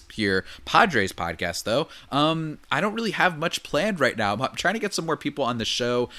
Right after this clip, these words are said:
I'm actually gonna be having an article coming out soon. It actually didn't come out by the time, uh, this episode releases, uh, because, hey, it's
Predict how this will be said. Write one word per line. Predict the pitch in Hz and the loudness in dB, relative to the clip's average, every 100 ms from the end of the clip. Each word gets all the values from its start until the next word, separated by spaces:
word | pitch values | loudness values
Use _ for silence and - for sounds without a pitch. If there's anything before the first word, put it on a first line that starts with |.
| - | -8
I'm | 131 | 0
actually | 160 - | 2 2
gonna | 170 165 | -2 -4
be | 151 | -2
having | 147 135 | 0 -2
an | 110 | -2
article | 110 123 127 | -2 0 -2
coming | 117 113 107 | -4 -2 -2
out | 110 107 | -2 -2
soon. | 120 104 | -4 -2
It | |
actually | 101 104 - 95 | -2 -2 -4 -4
didn't | 92 131 107 | -2 -2 -2
come | 107 | -4
out | 98 98 - - | -2 -4 -8 -4
by | 101 | 0
the | 101 | 0
time, | - 98 95 | 0 -2 -2
uh, | 92 92 | -2 -4
this | 95 | -4
episode | - 104 - 101 92 | -4 -4 -4 -4 -4
releases, | 90 90 113 - 101 92 87 | -4 -4 -4 -2 -4 -4 -4
uh, | 95 85 | -4 -4
because, | 87 - 90 | -6 -6 -4
hey, | 127 | -2
it's | 82 | -4